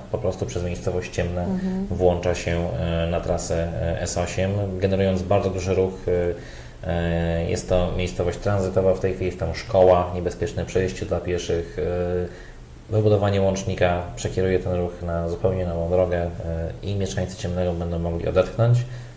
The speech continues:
Speaker 1: czyli wrócić do normalności, bo ich miejscowość zawsze była na, na, na szlaku Radzymin-Wołomin, ale od niedawna dopiero jest, e, na wjeździe do, na trasę
Speaker 2: Mhm.
Speaker 1: S osiem, a to, to sprawiło, że ruch w tej miejscowości wzrósł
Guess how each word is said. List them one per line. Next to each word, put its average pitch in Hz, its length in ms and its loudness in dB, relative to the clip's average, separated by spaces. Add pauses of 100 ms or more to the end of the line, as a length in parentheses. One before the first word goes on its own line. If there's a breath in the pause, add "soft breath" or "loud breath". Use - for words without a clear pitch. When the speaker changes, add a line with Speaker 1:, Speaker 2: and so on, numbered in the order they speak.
(120)
Speaker 1:
czyli 120 120 4
wrócić 107 260 2
do 101 80 2
normalności, 90 680 2
bo - 120 0 (100)
ich - 120 -10
miejscowość 110 400 4
zawsze 104 300 4
była 82 240 0 (260)
na, 87 100 0 (100)
na, 90 160 0
na 85 140 -2
szlaku 92 320 0
Radzymin-Wołomin, 92 680 2 (580 loud breath)
ale 90 340 6 (200)
od 92 120 2
niedawna 92 380 2
dopiero 87 300 0
jest, 85 360 -2 (880)
e, - 40 -6
na 92 80 2
wjeździe 85 360 -2
do, 80 260 0
na 82 60 -2
trasę - 320 -2
Speaker 2:
Mhm. - 100 0
Speaker 1:
S - 60 0 (140)
osiem, - 140 -4 (120)
a - 40 -4
to, - 160 -8
to 92 80 -4
sprawiło, 85 440 -2
że 85 100 -2
ruch 87 120 -2
w - 40 -10
tej 87 100 -6
miejscowości 82 400 -6
wzrósł 85 240 -2